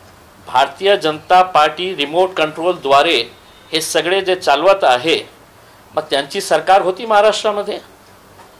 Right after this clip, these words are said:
दोन हजार चौदा दु-, से दोन हजार उन्नीस पर्यंत, का आपण त्याच्या बाबतीत काही केलं नाही? काय आहे की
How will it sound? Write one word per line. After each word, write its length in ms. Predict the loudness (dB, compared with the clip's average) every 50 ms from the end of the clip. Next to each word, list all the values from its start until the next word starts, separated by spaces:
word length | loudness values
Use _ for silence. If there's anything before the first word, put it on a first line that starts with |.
| -20 _ _ -4
दोन 180 | -2 -2 0
हजार 260 | 0 2 4 4 4 4
चौदा 400 | 2 2 2 2 4 4 2 2
दु-, 240 | 0 -4 -12 -12
से 180 | -10 -8 -8 -6
दोन 220 | -4 -4 -6 -4
हजार 240 | -4 0 0 2 2
उन्नीस 300 | 2 0 -4 -8 -8 -8
पर्यंत, 260 | -4 -4 -4 -4 -4 -10 -16 -20 -20 -20 -20 -20 _ _ -20 -20 _ _ _ _ _ _ _ _ _ -20 _ _ -2
का 80 | 0 4
आपण 440 | 4 4 4 2 0 -2 -2 -4
त्याच्या 300 | -4 -2 -2 0 0 0
बाबतीत 540 | 2 2 2 2 0 -8 -10 -10 -8 -4 0 0 2 2 2 0 0
काही 160 | 0 -2 -2
केलं 340 | -2 -4 -2 2 2 2 2
नाही? 260 | 2 -2 -2 -4 -10 -14 -20 -20 -20 -20 -20 -20 -20 -20 -20 -20 -20 _ -20 -20 -20 -20 -20 -20 -20 -20 -20 -20 -20 -20 -20 -20 -20 -20 -20 -20 -20 -20 -20 -20 -20 -20 -20 -20 -20 -20 -20 -20 -20 -20 -20 -20 -20 -20 -20 -20 -20 -20 -20 -20 _ _ _ _ -20 -20 _ -4
काय 280 | 0 0 2 2 2 0
आहे 240 | 0 -2 -6 -8 -8
की 440 | -10 -8 -6 -4 -4 -4 -4 -6